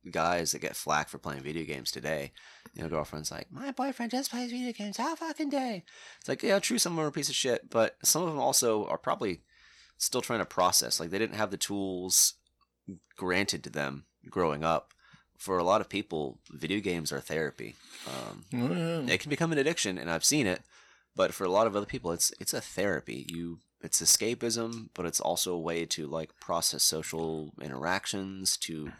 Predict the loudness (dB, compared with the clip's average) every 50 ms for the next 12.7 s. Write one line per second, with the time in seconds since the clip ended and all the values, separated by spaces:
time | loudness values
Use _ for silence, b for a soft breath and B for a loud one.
0 | -16 -10 -6 -4 -4 -4 -4 -2 0 2 2 2 0 -2 -4 -6 -6 -6 -8 b
1 | b b b b b b b b b -4 -2 0 0 0 0 0 -2 -4 -4 -6
2 | -6 -4 -2 -2 -2 -2 -2 -2 0 0 0 0 -2 -2 0 0 0 0 0 -2
3 | -4 -4 0 2 2 2 2 0 -2 -2 -4 -2 -2 -2 -4 -4 -4 -4 -2 0
4 | 0 0 0 -4 -6 -10 -12 _ _ _ _ 2 4 6 6 6 4 4 4 6
5 | 6 6 6 4 2 0 0 0 0 -2 -4 -4 -6 -4 -4 -2 2 4 4 4
6 | 6 6 4 6 4 2 2 2 2 0 2 2 2 2 2 2 0 0 0 0
7 | 0 0 0 0 -2 2 4 4 4 4 4 2 -2 -4 -4 -2 -2 -2 -4 -8
8 | -10 2 6 8 8 8 10 10 10 12 12 12 12 10 8 6 8 8 8 8
9 | 8 6 6 4 6 6 4 2 4 4 2 2 0 0 -2 2 4 4 4 4
10 | 6 4 4 6 6 6 4 4 4 4 2 2 4 6 6 8 8 6 6 4
11 | 2 2 2 2 4 2 2 0 0 0 -2 0 0 -2 -2 -2 -2 -2 -2 -2
12 | -2 -2 -2 -2 0 0 0 0 -2 -2 -2 -4 -6